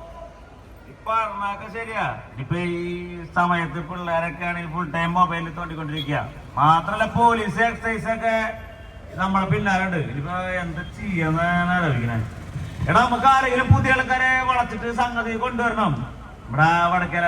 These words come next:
സുമാരേട്ടന്റെ മോലെ ആ ചെക്ക നമ്മളെ ബെസ്റ്റ് പറ്റിയ ടീമാ. ആര്? നമ്മുടെ അദ്വൈത. അതൊന്നും നടക്കണ. ആ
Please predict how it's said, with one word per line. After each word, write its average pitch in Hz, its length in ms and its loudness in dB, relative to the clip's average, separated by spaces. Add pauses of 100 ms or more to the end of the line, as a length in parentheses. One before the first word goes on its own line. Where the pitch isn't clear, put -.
(100)
സുമാരേട്ടന്റെ 175 580 0
മോലെ 180 300 2 (640)
ആ - 20 -10 (140)
ചെക്ക 175 260 2 (160)
നമ്മളെ 175 320 4 (160)
ബെസ്റ്റ് 143 340 2 (760)
പറ്റിയ 151 320 2 (100)
ടീമാ. 151 320 8 (520)
ആര്? 285 200 4 (160)
നമ്മുടെ 277 260 4 (140)
അദ്വൈത. 269 360 2 (600)
അതൊന്നും 185 320 0
നടക്കണ. 160 380 -2
ആ - 20 4